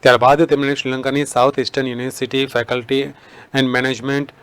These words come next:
અને કોમર્સ ફેકલ્ટીના વિદ્યાર્થીઓ માટે બે વિશેષ પ્રવચનો કર્યા હતા.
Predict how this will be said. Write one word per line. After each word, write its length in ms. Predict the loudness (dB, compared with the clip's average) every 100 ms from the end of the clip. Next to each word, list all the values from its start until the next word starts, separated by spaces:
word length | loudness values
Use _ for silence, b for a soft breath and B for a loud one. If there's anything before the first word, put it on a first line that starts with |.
| b
અને 140 | 0 0
કોમર્સ 380 | 2 0 0 -2
ફેકલ્ટીના 540 | -2 -2 -2 -2 -2
વિદ્યાર્થીઓ 480 | -4 -4 -6 -6 -6
માટે 300 | -4 -4 -4
બે 240 | 0 0
વિશેષ 440 | 0 -2 0 0 -2
પ્રવચનો 420 | -2 -2 -4 -8
કર્યા 240 | -4 -4
હતા. 220 | -2 -4